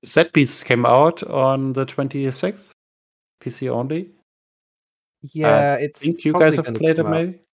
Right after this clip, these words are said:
Speaker 2: I've downloaded it. I haven't been able to play it yet, but I have been following along with it. It's, um, yeah, it's been well received, like, surprisingly so. I think it ha-, probably helps that it's, like,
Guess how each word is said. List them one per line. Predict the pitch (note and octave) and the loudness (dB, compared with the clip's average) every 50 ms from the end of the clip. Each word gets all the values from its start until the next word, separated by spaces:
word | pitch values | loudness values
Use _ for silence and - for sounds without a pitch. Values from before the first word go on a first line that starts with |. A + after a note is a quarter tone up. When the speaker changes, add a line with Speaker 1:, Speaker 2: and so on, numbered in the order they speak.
| _ _ _ - | _ _ _ -4
Speaker 2:
I've | C3+ C#3+ D#3 D#3 D#3+ E3 D#3+ D3+ D3+ - | -2 0 0 2 0 0 -2 -4 -4 -2
downloaded | - D#3+ D#3+ D#3 C#3+ C3 B2+ B2+ A#2+ A#2+ A2+ | 0 2 2 2 0 0 0 0 0 -2 -2
it. | A#2 | -2
I | A#2 A#2+ | -2 -2
haven't | C3 C#3 C#3+ C#3+ | -4 -4 -6 -6
been | C#3 C#3 | -6 -6
able | C3 A#2 | -6 -6
to | A2 - | -8 -10
play | _ - A#2 A2 A2 A2+ | _ -8 -4 -2 -2 -2
it | G#2+ G#2 | -2 -2
yet, | A#2 A#2 A2+ - | -4 -6 -6 -6
but | - A#2 | -6 -6
I | A#2+ | -2
have | - D3 D#3+ E3+ | 0 0 0 0
been | - A3 G#3+ | -2 -6 -4
following | - - G3+ F#3+ F3+ F3+ D#3+ C#3+ B2+ A#2+ | -4 -4 -2 -2 -2 -2 -2 -4 -4 -4
along | A2 G#2 G#2 A2 A2+ A#2+ | -6 -6 -6 -6 -8 -8
with | B2 B2 C3 | -8 -6 -4
it. | C#3+ D3 - - - _ _ _ _ _ _ _ _ _ _ _ _ - | -4 -4 -4 -6 -12 _ _ _ _ _ _ _ _ _ _ _ _ -12
It's, | E3 D#3+ _ _ - - - - | -12 -12 _ _ -20 -14 -6 -2
um, | G#3+ G#3+ G#3+ G#3+ G#3 F#3+ D#3 B2+ A2 G#2+ | 0 2 2 2 2 0 -2 -4 -6 -4
yeah, | A#2 C3 | -2 -2
it's | D#3 D#3 | -2 -2
been | - F#3 F3 | -4 -6 -4
well | C#3 C3+ D#3+ F3 | -2 -2 -4 -4
received, | D#3 B2+ - - - A#2 A2+ A#2+ B2+ A#2 A2 A2 A2+ - - - - - | -6 -8 -12 -10 -10 -8 -6 -6 -6 -6 -8 -10 -12 -16 -20 -20 -18 -12
like, | - A2 G#2+ G#2 | -10 -10 -10 -10
surprisingly | - - _ - A#2 A2+ A#2+ B2+ C3 A#2+ A2+ A2 A2 | -14 -14 _ -4 -4 -2 -2 -4 -4 -8 -10 -10 -10
so. | G#2+ - - A#2 A2 A2 A2 A2 A2 A2 A2 - - - | -12 -10 -10 -8 -6 -4 -4 -4 -4 -6 -6 -8 -12 -12
I | - | -10
think | - - E3+ F#3+ | -8 -6 -6 -6
it | F3 C3+ | -6 -8
ha-, | C#3 D3+ | -10 -10
probably | - - D#3 C#3+ | -8 -6 -4 -4
helps | C3 C#3+ C3+ - - - | -4 -4 -6 -8 -12 -14
that | - - A2+ A2 | -10 -10 -10 -10
it's, | A2 - - - | -10 -12 -10 -10
like, | A2+ G#2+ G#2 _ _ | -10 -10 -10 _ _